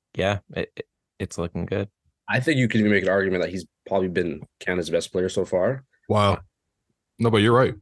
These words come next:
Speaker 2: And, and I think
Speaker 1: Yeah, I think so.
Speaker 2: to me, Shai is just like, um,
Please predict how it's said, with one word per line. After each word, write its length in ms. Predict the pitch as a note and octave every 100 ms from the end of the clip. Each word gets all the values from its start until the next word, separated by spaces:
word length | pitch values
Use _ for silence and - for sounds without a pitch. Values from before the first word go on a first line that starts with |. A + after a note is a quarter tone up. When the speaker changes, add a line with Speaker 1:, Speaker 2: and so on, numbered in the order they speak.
| _ _ _ _
Speaker 2:
And, 100 | A2+
and 160 | A2 A2+
I 40 |
think 300 | A2 C3 A2 A#2+
Speaker 1:
Yeah, 200 | A#2+ G#2
I 60 |
think 220 | - G2 -
so. 120 | G2
Speaker 2:
to 60 |
me, 120 | A#2+ B2+
Shai 180 | -
is 220 | A#2+ B2 G#2
just 340 | G#2+ G#2 -
like, 280 | F#2+ F2 -
um, 520 | F2 E2+ D#2+ D2+ D2